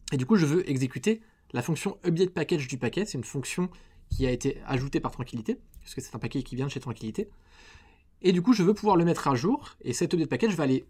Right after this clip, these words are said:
parser le site internet de Firefox pour voir quelle est la dernière version, et la télécharger pour recréer un nouveau paquet dans sa dernière version. Donc là, je fais clic droit, du coup, sur le paquet, et je fais lancer l'update package.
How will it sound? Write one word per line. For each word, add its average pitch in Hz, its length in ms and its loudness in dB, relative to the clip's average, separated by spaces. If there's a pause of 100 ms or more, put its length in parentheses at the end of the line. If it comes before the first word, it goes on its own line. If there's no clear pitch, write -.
(380)
parser 208 320 2
le 180 80 2
site - 180 -4
internet 175 300 -2
de 143 100 -2
Firefox 120 380 -6
pour 120 160 -6
voir 185 240 0
quelle 190 140 0
est 185 80 2
la 151 180 0
dernière 127 220 -2
version, 117 320 -8 (560)
et 220 100 4
la 208 100 2
télécharger 160 600 0 (160)
pour 139 180 -4
recréer 151 320 -2
un 196 80 0
nouveau 147 140 0
paquet - 220 -2
dans 190 100 -2
sa 143 120 -4
dernière 139 200 -2
version. 135 260 -10 (400)
Donc 127 100 -6
là, 214 60 4
je 185 80 2
fais 151 140 -2
clic 226 200 -4
droit, 208 360 2 (340)
du 156 80 -12
coup, 147 140 -8
sur - 140 -10
le 113 60 -10
paquet, 117 320 -2 (600)
et 143 60 2
je 135 100 2
fais 240 360 0
lancer 220 280 0
l'update 175 240 -2
package. - 420 -8